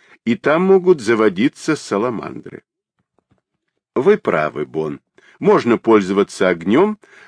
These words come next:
но никогда не понять, что же это такое огонь. «Обрушилось», — сказал Алоизио Новый,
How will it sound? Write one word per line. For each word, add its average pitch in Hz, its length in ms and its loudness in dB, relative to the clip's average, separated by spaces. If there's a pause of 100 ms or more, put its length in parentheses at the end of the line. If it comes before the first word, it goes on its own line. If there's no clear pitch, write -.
но 87 160 0
никогда 101 680 0
не 170 220 -2
понять, 123 760 -4 (340)
что - 440 -4
же 180 140 -2
это 180 160 -6
такое 82 720 -4
огонь. 78 400 -10 (1300)
«Обрушилось», — 98 1000 -2 (340)
сказал 85 800 -2 (320)
Алоизио 92 760 0
Новый, 151 520 -2